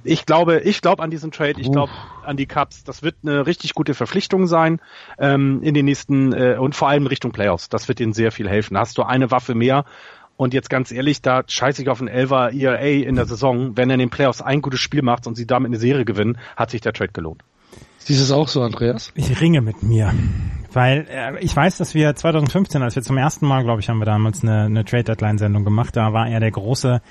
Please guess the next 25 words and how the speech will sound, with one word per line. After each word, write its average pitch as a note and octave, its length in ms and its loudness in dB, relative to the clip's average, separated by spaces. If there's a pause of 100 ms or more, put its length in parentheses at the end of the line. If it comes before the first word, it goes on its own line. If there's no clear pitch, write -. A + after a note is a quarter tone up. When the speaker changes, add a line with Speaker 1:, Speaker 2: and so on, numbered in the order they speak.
(340)
Speaker 3:
da G#2+ 120 0
war A2+ 120 2
er A2+ 60 2
der A2 100 2
große A2+ 340 -2
Trade, A#2 280 0
der A#2 120 0
damals A2 320 0
von A2 160 0
Philadelphia G#2+ 500 0
zu - 140 -6
den G#2 140 0
Ti-, - 160 -8 (180)
zu - 140 -4
den G#2 180 2 (300)
Rangers G2+ 360 0
gegangen F#2 360 -4
ist. - 180 -8 (320)
Speaker 2:
Mhm. - 100 -8
Speaker 3:
Ähm, A#2 480 0 (600)
dieses D3 300 0
Jahr C3+ 340 2
ist D3 200 -2
halt C3 260 0
wirklich, C#3 420 0